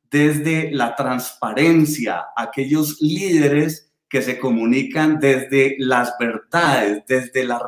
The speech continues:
realidades, aquellos líderes que tienen una comunicación en doble vía abierta, no les quepan duda que inspiran a sus equipos de trabajo.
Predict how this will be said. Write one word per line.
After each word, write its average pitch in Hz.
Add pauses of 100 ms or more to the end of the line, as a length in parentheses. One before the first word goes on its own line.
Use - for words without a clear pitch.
realidades, 117
aquellos 135
líderes 156
que -
tienen 165
una 147
comunicación 123
en 135
doble 160
vía 151
abierta, 139 (480)
no 127
les 147
quepan 147
duda 147
que 147
inspiran 127
a 143
sus 135
equipos 123
de 120
trabajo. 104